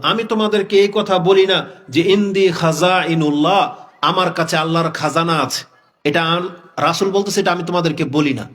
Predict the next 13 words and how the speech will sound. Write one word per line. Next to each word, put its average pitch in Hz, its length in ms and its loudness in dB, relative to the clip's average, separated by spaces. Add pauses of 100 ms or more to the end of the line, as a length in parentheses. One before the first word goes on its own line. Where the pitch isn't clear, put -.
(120)
এ 170 140 0
কথা 185 200 0
যে 175 100 0
দাবি 175 260 0
করবে 190 200 2
সে 175 120 -2
মিথ্যুক। 170 400 -2 (280)
আমার 240 260 0
কাছে 214 240 0
আল্লাহর 185 260 0
কোনো 160 160 -2
খাজানা 131 360 -4
নাই। 104 100 -8